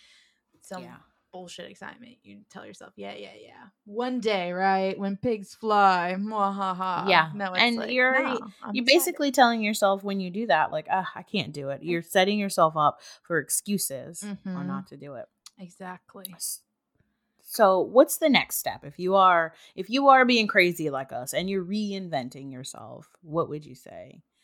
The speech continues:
Speaker 2: is the next step?
Speaker 1: So I would then say to set some goals, bitch, so you can measure your progress. Um,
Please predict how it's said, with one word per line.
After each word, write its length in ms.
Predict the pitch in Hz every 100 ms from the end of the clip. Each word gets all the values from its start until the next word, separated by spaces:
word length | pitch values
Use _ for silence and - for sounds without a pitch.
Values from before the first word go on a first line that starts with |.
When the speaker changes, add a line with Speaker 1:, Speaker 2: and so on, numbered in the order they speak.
| _ _ _ _ _ - -
Speaker 2:
is 160 | 139
the 100 | -
next 400 | 110 - - -
step? 240 | - - - _ _ _ _
Speaker 1:
So 600 | - 220 214 214 214 208
I 160 | 214 262
would 260 | 403 403 359
then 280 | 285 285 277
say 800 | - 208 202 196 202 196 202 185 _ _ -
to 200 | 190 180
set 380 | - 247 277 -
some 280 | 302 302 285
goals, 540 | 294 330 349 311 -
bitch, 480 | 226 302 349 - -
so 120 | - 220
you 100 | 220
can 140 | 214
measure 280 | 202 214 247
your 120 | 262 262
progress. 720 | 233 196 190 185 180 185 - - - - - -
Um, 340 | 202 202 185